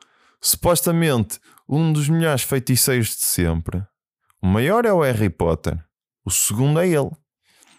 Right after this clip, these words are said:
E acho que é tudo uma treta. Acho que é uma treta porquê? Primeiro, o gajo não tem nariz. O gajo não tem nariz. Como é que é suposto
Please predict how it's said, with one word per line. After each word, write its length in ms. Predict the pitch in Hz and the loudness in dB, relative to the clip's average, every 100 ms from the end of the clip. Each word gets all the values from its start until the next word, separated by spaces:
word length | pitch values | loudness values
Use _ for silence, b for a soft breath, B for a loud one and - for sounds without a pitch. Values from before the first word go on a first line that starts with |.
| b _ _ _ _ _ - b b b - | b _ _ _ _ _ -20 b b b -4
E 220 | 135 185 | 0 2
acho 260 | 139 - - | 2 0 0
que 120 | 143 | -4
é 40 | |
tudo 300 | 135 175 170 | -2 -2 2
uma 160 | 180 185 | 2 0
treta. 500 | 185 175 156 156 151 _ _ _ _ _ _ | 0 0 0 -2 -6 _ _ _ _ _ _
Acho 200 | 117 - | -4 -2
que 60 | 165 | 0
é 40 | |
uma 140 | 165 165 | 0 0
treta 340 | 180 196 185 | 0 0 0
porquê? 580 | - 143 - 107 82 90 b b b _ | -2 -4 0 2 2 -2 b b b _
Primeiro, 640 | - 190 175 131 101 87 78 b b b b b - | 0 2 4 2 2 0 -2 b b b b b -6
o 120 | 127 | -2
gajo 320 | 143 170 156 | 0 2 2
não 120 | 160 156 | 2 2
tem 180 | 156 | 0
nariz. 580 | 151 156 151 127 - - _ _ _ B B B _ | 0 2 2 0 -4 -12 _ _ _ B B B _
O 180 | - 220 | 0 2
gajo 640 | 165 156 143 135 147 214 240 _ _ _ _ _ _ _ | 2 2 2 2 0 -2 -6 _ _ _ _ _ _ _
não 240 | 247 277 254 | -2 0 2
tem 220 | 254 262 | 2 2
nariz. 760 | 254 208 240 226 104 82 - - _ b b b b _ | 2 2 2 2 2 -2 -10 -20 _ b b b b _
Como 220 | - 170 254 | -2 2 2
é 80 | |
que 120 | 254 220 | 2 0
é 80 | |
suposto 720 | 165 - - - 95 - - | 2 0 -2 0 0 -2 -10